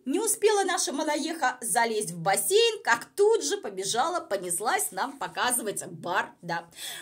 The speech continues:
Потом кричит: «Ой-ой, пойдемте, пойдемте в сауну». Вы знаете, ну и что, а, с-, показывает. «Я, говорит, сегодня в парео, да, у меня все прикрыто. Вот, говорит, там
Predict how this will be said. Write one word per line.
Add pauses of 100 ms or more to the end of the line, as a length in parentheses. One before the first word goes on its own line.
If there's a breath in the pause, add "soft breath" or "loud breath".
Потом
кричит:
«Ой-ой,
пойдемте,
пойдемте
в
сауну». (640 loud breath)
Вы
знаете,
ну
и
что,
а,
с-,
показывает.
«Я,
говорит,
сегодня
в
парео, (100)
да, (180)
у
меня
все
прикрыто. (500 loud breath)
Вот,
говорит,
там